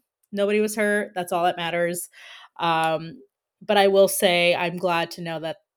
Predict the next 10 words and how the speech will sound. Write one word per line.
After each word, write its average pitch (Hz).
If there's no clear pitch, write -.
there 180
is 175
an 175
arcade, 311
um, 196
with 190
a 196
pod 220
racer, 226
um, 175